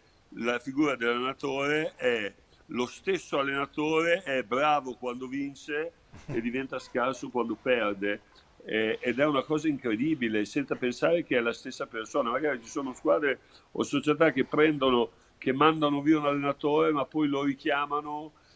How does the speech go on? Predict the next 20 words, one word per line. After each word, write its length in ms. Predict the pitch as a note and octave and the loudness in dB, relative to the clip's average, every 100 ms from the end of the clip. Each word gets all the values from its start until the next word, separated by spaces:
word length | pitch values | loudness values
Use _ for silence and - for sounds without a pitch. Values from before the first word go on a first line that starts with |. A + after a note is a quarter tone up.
| _ | _
eh, 440 | - - C3 B2+ B2 | -4 4 8 8 6
poco 240 | - D3 D3 | 0 -4 -4
più 160 | C3+ | -2
avanti, 600 | C#3 C#3+ C#3+ C#3+ C3+ D#3+ D#3 _ - _ - | 0 0 -2 -4 -4 -4 -4 _ -20 _ -10
per, 260 | G#2+ A2 | -8 -8
con 220 | - D3 D3 C#3 | -2 2 2 0
il, 520 | C3+ C#3+ D#3 D#3+ D#3 B2+ | -2 4 4 6 4 2
non 200 | C3 C#3 | 0 2
aveva 340 | C3+ D3+ C#3+ | 2 0 -2
più 220 | - C#3+ | -2 -2
in 80 | C3+ | 0
mano 280 | C3+ C3+ C3 | 0 0 0
la 100 | C3 | -2
squadra, 880 | - - B2+ B2 A#2+ A#2 B2 B2 - _ _ | -4 0 2 4 2 2 2 2 -2 _ _
oppure, 680 | - - - D3+ C#3+ C3+ B2 - - - | -12 -8 4 6 6 6 2 -2 -18 -20
eh, 500 | - B2 C3 B2+ B2 A#2 - _ - | -2 2 4 4 2 -2 -16 _ -14
i 100 | C3+ | -12
giocatori 840 | B2 D3+ C3+ C#3+ - D3 C#3+ C#3 | -2 -2 0 -2 -2 0 0 0
non 180 | C3+ C#3 | 0 -2
avevano, 640 | C#3 C#3 C3 C3+ C3 B2+ | -2 -2 0 0 0 -2